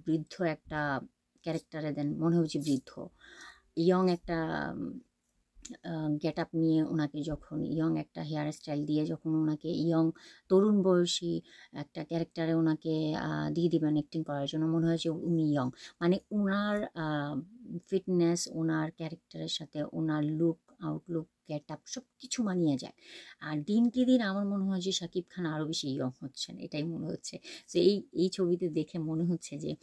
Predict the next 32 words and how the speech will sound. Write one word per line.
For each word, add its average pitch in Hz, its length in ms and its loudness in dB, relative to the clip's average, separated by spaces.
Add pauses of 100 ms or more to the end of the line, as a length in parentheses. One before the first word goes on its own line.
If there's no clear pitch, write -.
(460)
আহ, 156 80 2
শাকিব - 320 -6
খান 160 160 -4
পুরা 160 240 0
বাইশ 147 320 -4
বছরের 151 440 -6
একজন 147 340 -6
যুবক 139 440 4
এরকম 151 300 2
লাগছে, - 280 -8 (100)
পুরা 165 160 -6 (100)
তরুণ 156 340 4
এরকম 156 320 -4
লাগছে, - 280 -10
তাই 175 120 -6
না? 180 80 -4 (300)
শাকিব 165 340 -10
খানের 165 180 -2
ফিটনেস 170 380 -6 (100)
আরও 165 260 2
দিনকে 165 340 0
দিন 165 220 -2
অনেক 160 240 -4
ভালো 156 420 -4
দিকে - 340 -10
যাচ্ছে। - 440 -10 (320)
আগে 170 280 -2
আমরা 175 280 2
ভাবতাম 151 420 -8
যে 156 120 -2
শাক-, 175 320 -6
মানে 160 220 -2